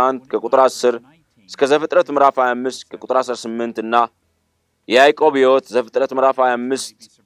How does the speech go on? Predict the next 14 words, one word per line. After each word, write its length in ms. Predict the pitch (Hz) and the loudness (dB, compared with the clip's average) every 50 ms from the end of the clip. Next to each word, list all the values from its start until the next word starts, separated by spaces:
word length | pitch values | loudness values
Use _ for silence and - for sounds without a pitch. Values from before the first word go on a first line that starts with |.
| _ _ | _ _
ከቁጥር 320 | - 123 123 127 - - 135 | -2 -2 -2 0 -2 0 0
አስራ 240 | 131 123 - 107 113 113 | 0 0 -2 -4 -2 -2
አንድ 180 | 120 120 120 110 | -2 -4 -6 -8
እስከ 280 | 107 - - - 135 | -10 -12 -4 -2 -2
ዘፍጥረት 460 | 123 123 127 120 - - 147 151 127 123 | 0 0 -2 -2 -2 0 0 0 0 -2
ምዕራፍ 280 | 135 135 135 131 131 - _ _ | -2 0 2 2 2 0 _ _
ሠላሳ 280 | - 110 123 139 135 - | -4 0 0 0 2 0
ሰባት 320 | - 117 117 120 117 - _ _ | -2 0 2 0 0 -2 _ _
ቁጥር 220 | - 87 117 123 | -14 -6 -2 0
አንድ። 280 | 127 123 123 120 104 - - 233 _ _ _ 175 _ 156 151 151 143 127 120 117 117 _ 127 120 123 _ 117 113 117 113 _ _ _ 170 185 208 220 202 165 139 _ _ _ _ _ _ _ _ - | 0 0 0 -2 -8 -12 -20 -20 _ _ _ _ _ _ _ _ _ _ _ _ _ _ _ _ _ _ _ _ _ _ _ _ _ _ _ _ _ _ _ _ _ _ _ _ _ _ _ _ -8
ይህ 180 | - 185 220 240 | -4 -2 0 2
ባለ 220 | 208 208 196 196 190 | 2 4 4 4 4
ሁለት 240 | 185 190 190 185 - | 4 4 4 2 2
መንታ 400 | 151 165 165 165 165 156 - - | 0 0 0 0 -2 -6 -4 2